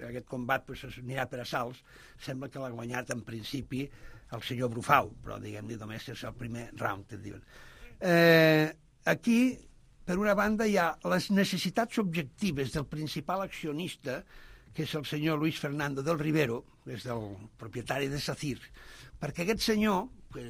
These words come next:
diguem-ne, era una fortuna immobiliària, però que al seu moment es va embrancar amb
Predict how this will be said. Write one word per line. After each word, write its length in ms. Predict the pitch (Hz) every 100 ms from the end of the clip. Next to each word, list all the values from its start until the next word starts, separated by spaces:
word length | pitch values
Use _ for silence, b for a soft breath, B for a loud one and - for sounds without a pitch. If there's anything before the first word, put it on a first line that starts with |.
| 117 113
diguem-ne, 400 | 120 123 127 120
era 140 | 117 123
una 160 | 127 -
fortuna 400 | 117 - 175 139
immobiliària, 720 | 151 156 165 170 135 131 - - b b b _
però 160 | 185 202 -
que 80 | 170
al 80 |
seu 240 | - 208 220
moment 460 | 214 214 196 180 247 - b b b b b - 151
es 160 | 135
va 220 | 185 202 214 - - -
embrancar 800 | 165 160 151 156 156 147 214
amb 100 | 202